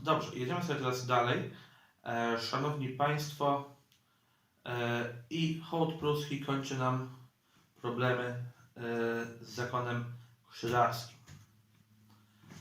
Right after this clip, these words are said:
Ale na wschodzie tworzyło się nowe zagrożenie. To już oczywiście za czasów trwania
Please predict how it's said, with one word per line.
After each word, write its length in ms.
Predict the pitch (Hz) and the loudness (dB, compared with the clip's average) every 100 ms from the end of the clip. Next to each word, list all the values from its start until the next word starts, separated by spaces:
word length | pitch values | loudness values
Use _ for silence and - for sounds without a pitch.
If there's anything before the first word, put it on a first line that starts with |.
| - | -4
Ale 360 | 170 180 175 170 170 - - - - - _ _ _ - _ _ _ _ _ 123 | 6 8 8 4 0 -12 -20 -20 -20 -20 _ _ _ -20 _ _ _ _ _ -8
na 180 | 127 | -4
wschodzie 600 | 127 123 - 147 160 - - - - _ - - _ _ - - - - - _ _ _ _ _ _ _ _ - - - - _ _ _ _ _ _ _ _ _ _ _ _ _ | -2 -4 2 4 4 2 -8 -12 -20 _ -20 -20 _ _ -20 -20 -20 -20 -20 _ _ _ _ _ _ _ _ -10 -10 -10 -16 _ _ _ _ _ _ _ _ _ _ _ _ _
tworzyło 480 | - 120 123 160 151 | -12 -6 -4 0 -2
się 180 | 147 135 | -2 -2
nowe 340 | 127 127 120 | 0 2 2
zagrożenie. 640 | 117 87 - - - - - _ _ _ _ _ _ _ _ - - - - - - | -2 -6 -12 -14 -16 -20 -20 _ _ _ _ _ _ _ _ -8 -8 -8 -20 -20 -6
To 60 | |
już 160 | 185 - | -4 -2
oczywiście 320 | 139 143 135 | -4 -2 -2
za 100 | 131 | -2
czasów 400 | 147 139 131 - | -2 -2 -2 -6
trwania 580 | - - 135 127 127 | -8 -4 -2 0 0